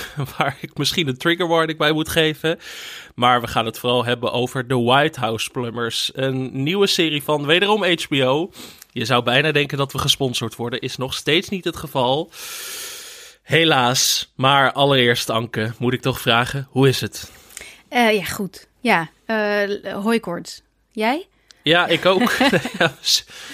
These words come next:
Speaker 1: ik zit hier ook zo met, met een jeukend gehemelte en zo. Dus, eh, dit wordt een interessante, eh, podcastaflevering, ben
Speaker 2: Ja,
Speaker 1: ik bang,
Speaker 2: als we,
Speaker 1: dat wij
Speaker 2: als we
Speaker 1: zo
Speaker 2: beginnen te niezen
Speaker 1: langzaam
Speaker 2: en
Speaker 1: jankend
Speaker 2: snotteren.
Speaker 1: wegtrekken.
Speaker 2: Ja.
Speaker 1: Ja, <laughs> dat.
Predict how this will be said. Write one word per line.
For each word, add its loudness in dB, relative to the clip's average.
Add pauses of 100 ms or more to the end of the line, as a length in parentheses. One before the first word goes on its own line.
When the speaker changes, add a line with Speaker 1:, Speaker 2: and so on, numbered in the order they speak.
(160)
Speaker 1:
ik -4
zit -2
hier 4
ook 0
zo 2
met, -6
met -6
een -2
jeukend 0
gehemelte 0
en 0
zo. 0
Dus, -2
eh, 0
dit -2
wordt -2
een -2
interessante, 0
eh, 0
podcastaflevering, -2
ben -8
Speaker 2:
Ja, 2
Speaker 1:
ik 0
bang, 0
Speaker 2:
als -2
we, -6
Speaker 1:
dat -4
wij 2
Speaker 2:
als -4
we 0
Speaker 1:
zo 0
Speaker 2:
beginnen -4
te -6
niezen -2
Speaker 1:
langzaam 2
Speaker 2:
en -2
Speaker 1:
jankend 2
Speaker 2:
snotteren. -2
Speaker 1:
wegtrekken. -6
Speaker 2:
Ja. -10
Speaker 1:
Ja, 0 (240)
<laughs> -8
dat. -8